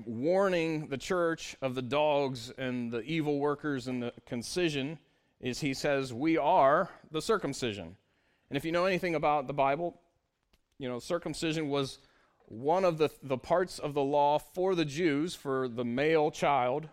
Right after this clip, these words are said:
on the eighth day to be circumcised. It was a physical surgery that they did on a, a male child. It was the removal of flesh, all right? And if you know anything about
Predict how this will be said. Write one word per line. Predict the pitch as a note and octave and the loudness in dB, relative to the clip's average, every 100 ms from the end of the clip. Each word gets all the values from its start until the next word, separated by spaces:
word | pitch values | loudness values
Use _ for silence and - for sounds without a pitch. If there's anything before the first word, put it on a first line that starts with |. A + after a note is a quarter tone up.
| - | -8
on | C#3 | -4
the | C#3 B2 | -2 2
eighth | D3 C#3+ A#2+ | 2 0 -2
day | C3+ A#2 B2+ | 2 2 0
to | C#3 | -4
be | B2+ C3 | -6 -4
circumcised. | - D#3 B2+ G#2+ G#2+ G2+ A2 | -4 -6 -6 -6 -4 -4 -6
It | A2+ | -8
was | A#2 | -8
a | A#2 | -10
physical | - F3+ E3+ E3+ E3 | -6 -4 -2 -2 -2
surgery | - F#3 E3+ C#3 B2+ C#3 | -2 0 0 0 -4 -2
that | C3 | -4
they | C3 C3 | -2 -2
did | B2 A#2 C#3+ _ _ _ _ _ _ | 0 -2 -4 _ _ _ _ _ _
on | A#2+ C3 C#3 - | 0 0 0 0
a, | B2+ - B2 | -2 -2 -4
a | G#2+ | -2
male | A#2 C3 D3 C#3+ | 0 0 0 0
child. | C#3+ D3 D3 G2+ | -2 0 -2 -2
It | G2+ | -6
was | G#2+ | -6
the | B2 | -6
removal | B2 B2+ D#3 G3+ D#3+ C3 D3+ E3 _ _ _ | -4 -2 0 0 2 0 0 -4 _ _ _
of | C3 C#3+ C#3+ - - - | 0 0 0 -8 -10 2
flesh, | D#3 A2+ - - - _ _ _ G#2 | 4 4 0 -10 -12 _ _ _ -10
all | |
right? | A2+ B2+ | -6 -6
And | B2+ | -6
if | A#2 - | -6 -6
you | C3 | -4
know | C3 | -2
anything | C#3 C3+ C#3+ | -2 -2 -2
about | C3 C3 C3 | 0 0 0